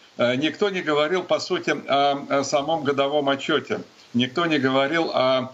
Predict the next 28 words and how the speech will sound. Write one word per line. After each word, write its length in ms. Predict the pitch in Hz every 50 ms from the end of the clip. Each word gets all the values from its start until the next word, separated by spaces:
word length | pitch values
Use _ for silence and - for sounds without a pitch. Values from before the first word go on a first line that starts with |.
| - - -
ядре 340 | 127 139 139 131 151 160 156
этого 380 | 151 147 - 131 123 127 131
годового 480 | 131 123 131 120 127 135 139 147 135 123
финансового 580 | - 139 131 135 139 135 123 - 131 123 123
от-, 140 | 123 123 - - - -
годового 420 | - 123 139 135 139 139 127 127 123
отчета. 360 | 117 - - 180 175 - 147
Это 180 | 123 - 139 127
финансовая 560 | - 147 143 151 165 160 131 - 151 147 147
отчетность. 560 | 147 - - 139 110 - - - - - - - - - - - - - - -
А 180 | - 117 123 131
я, 480 | 147 180 196 196 - - 131 127 131
э, 20 | 127 127
когда, 420 | 143 139 131 127 131 131 127 123 113 135
э, 200 | 131 123 127 120
заполучил, 680 | 131 131 - 147 143 147 139 - - 127 113 120 120
э, 200 | 120 117 117 120
этот 300 | 127 135 139 127 127 113
документ, 600 | 113 131 131 - 147 131 131 120 110 110 107 - - - - - - - -
э, 180 | 117 117 120
там 240 | 120 139 131 120 120
более 220 | 123 135 123 120
трехсот 380 | 113 113 123 120 - - 127 113
страниц, 520 | - - 117 120 120 117 117 113 110 -
я, 180 | - 151 170 185 180
естественно, 520 | - 135 135 - 160 151 139 - 147 139
обратил 360 | 127 120 123 123 120 - 147
внимание 520 | 139 131 135 123 123 131 131 131 131 127